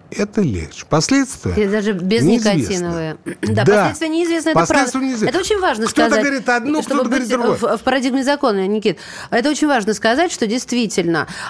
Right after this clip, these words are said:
Speaker 2: а, нету независимых, а, то есть тех исследований, которые провели не сами табачные, э, компании,
Speaker 1: Мгм.
Speaker 2: а, вот, а, исследований,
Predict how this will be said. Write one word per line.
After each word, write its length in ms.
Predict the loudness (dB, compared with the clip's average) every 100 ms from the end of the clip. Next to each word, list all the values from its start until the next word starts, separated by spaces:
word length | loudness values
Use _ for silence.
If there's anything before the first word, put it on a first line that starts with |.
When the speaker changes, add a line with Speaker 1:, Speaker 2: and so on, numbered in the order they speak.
| -2
Speaker 2:
а, 480 | 2 4 4 2 0 0
нету 400 | 0 2 0 0 0
независимых, 1040 | 0 2 2 2 2 0 0 0 2 2 2 0
а, 220 | -2 -2
то 160 | 0
есть 260 | -2 -4 -14 -4
тех 300 | 0 0 0
исследований, 340 | 0 2 2
которые 180 | 0 0
провели 280 | 2 2 2
не 80 | 2
сами 220 | 2 0
табачные, 560 | 0 0 0 0 -2 -2
э, 120 | -2
компании, 540 | -2 0 2 2 0 -4 -4
Speaker 1:
Мгм. 240 | -2 2
Speaker 2:
а, 160 | 2 2
вот, 220 | 2 0 0
а, 260 | 0 0 -2
исследований, 760 | -2 0 0 0 2 2 0